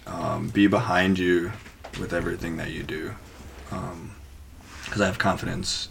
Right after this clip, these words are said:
in you. Um, be able to talk to you very well.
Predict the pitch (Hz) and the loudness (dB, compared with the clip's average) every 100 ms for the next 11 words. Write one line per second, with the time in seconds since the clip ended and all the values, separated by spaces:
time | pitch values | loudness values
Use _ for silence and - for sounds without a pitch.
0 | - 98 98 90 85 95 - - - - | -2 4 4 4 -2 -4 -10 -14 -12 -14
1 | - - - - - - - 98 92 87 | -16 -20 -20 -20 -20 -20 -10 -4 -2 -2
2 | 87 90 92 - - - - - - - | -6 -10 -12 -16 -20 -20 -20 -20 -20 -20
3 | - - - - - - - - - - | -20 -18 -20 -20 -20 -20 -20 -20 -20 -20
4 | - - - - - - - - - - | -20 -20 -20 -20 -20 -20 -20 -20 -20 -20
5 | - - - - - - - - - - | -20 -20 -20 -20 -20 -20 -20 -20 -20 -20
6 | - 110 95 90 - - 95 - - - | -12 -4 -2 -4 -6 -6 -6 -6 -6 -4
7 | - - 50 - - 50 50 50 | -4 -4 -4 -4 -6 -6 -6 -8